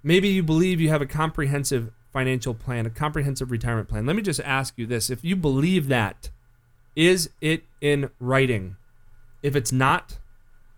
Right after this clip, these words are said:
shouldn't it be? Maybe you have a comprehensive financial plan. Does it address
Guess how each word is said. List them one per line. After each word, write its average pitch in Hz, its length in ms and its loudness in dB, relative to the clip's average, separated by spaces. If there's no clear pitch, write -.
shouldn't 151 320 0
it 156 80 -6
be? 175 240 -2
Maybe 175 220 4
you 196 80 6
have 175 180 4
a 165 80 0
comprehensive 156 680 -2
financial 139 360 -2
plan. 117 420 -6
Does 156 160 4
it 165 80 4
address 156 460 2